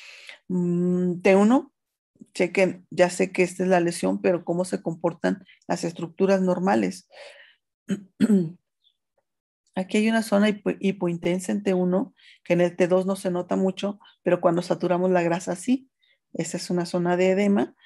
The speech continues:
en el borde posterior del, del, eh, cóndilo femoral lateral menisco. <clears throat> Otro caso.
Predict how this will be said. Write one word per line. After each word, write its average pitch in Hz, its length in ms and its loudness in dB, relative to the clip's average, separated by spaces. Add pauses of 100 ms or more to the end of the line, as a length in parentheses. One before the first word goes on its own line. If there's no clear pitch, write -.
(260)
en 180 140 -2
el 165 120 0
borde 165 300 -2
posterior 196 680 0 (380)
del, 175 560 0
del, 170 400 -2
eh, - 340 -6
cóndilo 175 480 -2
femoral 170 640 -6
lateral - 560 -8 (400)
menisco. 160 640 -8 (2250)
<clears throat> - 1400 0
Otro 208 520 0
caso. 202 440 -2